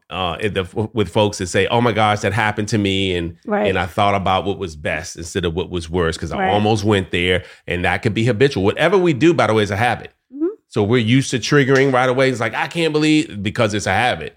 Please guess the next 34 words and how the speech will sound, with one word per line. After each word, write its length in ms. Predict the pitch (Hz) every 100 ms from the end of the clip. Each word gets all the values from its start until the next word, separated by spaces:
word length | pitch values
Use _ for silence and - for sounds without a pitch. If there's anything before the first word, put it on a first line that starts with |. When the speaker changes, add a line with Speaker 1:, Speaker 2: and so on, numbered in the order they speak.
| _
Speaker 2:
Right. 160 | 208 196
Speaker 1:
And 100 | 101
we 100 | 123
can 140 | 131 113
shift 400 | - 175 190 -
that 340 | 85 85 - _ _ _ _ _
and 140 | 104 98
create 320 | - 110 101
different 300 | 92 113 95
habits. 280 | 92 67 -
That's 160 | 104 101
the 60 | 98
wonderful 460 | 95 110 107 95
things. 500 | 90 104 92 80 82 - _ -
The 60 |
wonderful 280 | 101 110 107
thing 140 | 107 92
about 220 | 87 85
a 40 |
habit 460 | 87 90 107 - - _ _ _ -
is 120 | 90
that 180 | 95 107
it 80 |
can 100 | 98 92
be 80 |
replaced. 580 | 87 85 120 104 - -
Speaker 2:
It 80 | 254
can 240 | 311 311
be. 240 | 208 185 156 _
Speaker 1:
Yeah, 220 | 92 80 67
it 120 | 92
can 80 | 80
be 100 | 78
replaced. 580 | 80 80 69 - -